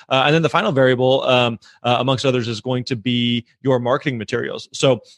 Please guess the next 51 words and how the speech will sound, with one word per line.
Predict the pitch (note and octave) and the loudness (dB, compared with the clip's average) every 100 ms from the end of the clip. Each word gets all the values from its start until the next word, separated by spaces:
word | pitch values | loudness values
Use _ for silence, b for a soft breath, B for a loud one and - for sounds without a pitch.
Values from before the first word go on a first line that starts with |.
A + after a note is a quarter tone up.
| _ | _
your, | B2+ B2 A#2 - | 2 4 4 2
specifically | - C3+ C3+ C#3+ | 0 0 0 0
your | A#2+ | 0
website | A#2+ B2+ - A#2+ | 0 0 0 -4
and | A2+ | -4
your | G#2+ | -6
video. | A2 B2+ A2+ - | -2 0 -2 -4
Like, | A#2+ - | -6 -2
whether | C#3 D#3 | 0 2
we | C3+ | 2
like | C3 D3 | 2 0
it | D3+ | -2
or | |
not, | C3 A2 G#2 | -2 -2 -4
people | C#3 C#3+ | -10 -10
judge | A#2+ A#2+ A#2 - | -6 -4 -4 -4
books | A2+ G#2 | -6 -6
by | - G2+ | -6 -6
their | G#2 | -6
cover. | - D#3+ A#2 G2+ | -2 0 0 -4
And | A#2+ | -8
so | A#2 C3 A#2 b _ | -6 -4 -4 b _
if | B2+ B2+ - | 0 0 0
your | B2+ A#2 | -2 2
website | C3+ C#3+ D3+ C3 | 0 2 0 -2
sucks | - B2+ B2 - | -2 -2 -2 -8
or | |
if | G#2+ | -12
your, | A2 A2+ | -10 -8
your | A#2 | -8
demo | A2+ C#3+ | -2 0
video | C3 B2+ B2+ | 2 2 2
isn't | A#2 A#2 | 0 -2
that | A#2 G#2 | -4 -2
good, | A#2 A#2 | -2 -2
then | A2+ | -4
people | - G3 G3 | -8 -4 0
assume | C3+ - A#3+ F3 C#3 C3+ | 0 0 -2 0 0 -2
that | |
you're | B2 C3 | -2 -2
not | C#3 A#2+ B2 | -2 -4 -2
that | A#2+ A2 | -4 -2
good | A#2+ | -4
of | G#2 | -4
a | G2+ | -6
speaker, | - E3 - G#2 | 0 0 2 -4
even | A2+ D3 | -4 -2
though | |
that | C#3 C#3 | 0 0
may | C3 B2+ | 0 -2
not | A#2+ | -4